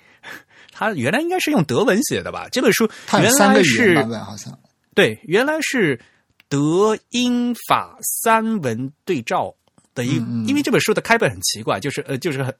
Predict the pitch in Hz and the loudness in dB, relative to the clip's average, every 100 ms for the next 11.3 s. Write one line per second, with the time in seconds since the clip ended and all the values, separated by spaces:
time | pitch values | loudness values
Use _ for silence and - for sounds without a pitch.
0 | - 143 156 190 392 349 127 113 104 98 | -8 -8 -6 -6 -2 -2 -2 -4 -8 -14
1 | 87 90 - 92 - - - - 117 107 | -14 -16 -16 -16 -16 -20 -14 -8 -6 -6
2 | 101 - _ _ _ _ _ _ _ - | -12 -20 _ _ _ _ _ _ _ -16
3 | 95 85 _ _ _ _ _ 123 123 143 | -14 -14 _ _ _ _ _ -6 -6 -2
4 | 143 120 110 104 101 104 - _ _ - | -2 -2 -4 -6 -10 -12 -16 _ _ -4
5 | 214 226 226 190 170 156 196 - 113 104 | 0 2 2 2 0 -2 -4 -2 -6 -6
6 | 101 131 220 220 - 151 123 110 139 120 | -8 -6 -6 -6 -6 -6 -4 -4 -4 -4
7 | 107 98 95 - 127 131 139 - 92 85 | -6 -8 -12 -6 -4 -2 -4 -6 -10 -14
8 | 90 - 101 117 143 123 110 104 110 160 | -20 -10 -8 -6 -6 -6 -6 -8 -8 -8
9 | 170 131 117 113 117 95 98 101 - 98 | -4 -4 -4 -8 -12 -12 -12 -12 -14 -14
10 | - 143 170 156 87 - _ _ _ 151 | -6 -6 -4 -10 -14 -20 _ _ _ -4
11 | 131 98 | -2 -4